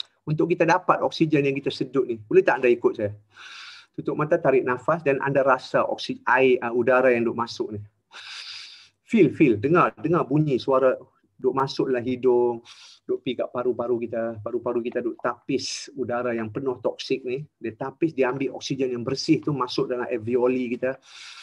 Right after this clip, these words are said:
Ha, lepas tu masuk dalam darah. Ha, darah tu pergi dekat jantung kita, gedebuk, gedebuk, gedebuk. Jantung tu pump, darah yang penuh oksigen tu lah yang duk bawa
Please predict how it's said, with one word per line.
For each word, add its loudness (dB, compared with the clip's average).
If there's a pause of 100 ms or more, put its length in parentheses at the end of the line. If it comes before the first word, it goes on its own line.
(640)
Ha, -4
lepas -4
tu 0
masuk -2
dalam -2
darah. 2 (400)
Ha, -4
darah -2
tu -4
pergi -6
dekat -6
jantung -4
kita, -4
gedebuk, 0 (360)
gedebuk, -2 (120)
gedebuk. 0
Jantung -2
tu -4
pump, 4 (1040)
darah 6
yang 4
penuh 2
oksigen 2
tu 4
lah 4
yang 0
duk 2
bawa 2